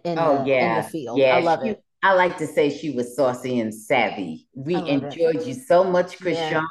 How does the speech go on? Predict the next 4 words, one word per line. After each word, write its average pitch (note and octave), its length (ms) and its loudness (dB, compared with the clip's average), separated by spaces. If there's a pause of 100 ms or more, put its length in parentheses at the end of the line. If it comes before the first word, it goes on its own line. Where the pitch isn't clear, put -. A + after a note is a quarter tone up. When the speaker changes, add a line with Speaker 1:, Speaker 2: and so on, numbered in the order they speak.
(120)
Speaker 2:
Krishan. B2+ 400 -2
Speaker 1:
Yeah. C#3 360 -8 (600)
Speaker 2:
Okay. D#3+ 540 2
Speaker 1:
Oh, - 60 -14